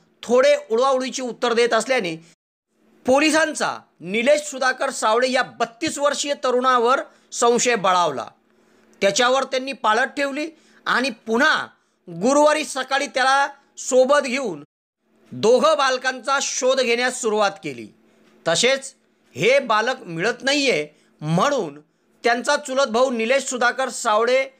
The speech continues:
वय बत्तीस याच्याकडे थोडी सक्तीने पोलिसांनी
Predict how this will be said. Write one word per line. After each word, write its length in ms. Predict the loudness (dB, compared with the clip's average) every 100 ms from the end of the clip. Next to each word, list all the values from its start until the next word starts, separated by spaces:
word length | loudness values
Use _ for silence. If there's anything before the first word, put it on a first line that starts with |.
| _ -4
वय 180 | 0 0
बत्तीस 720 | 0 -2 -2 -4 -4 -6 -14 _ _ _ _
याच्याकडे 880 | 0 2 0 0 -2 -2 -2 -2 -4 -10 _ _ _
थोडी 220 | 0 2 2
सक्तीने 640 | 0 -2 -4 -4 -2 0
पोलिसांनी 520 | 0 2 2 0 -2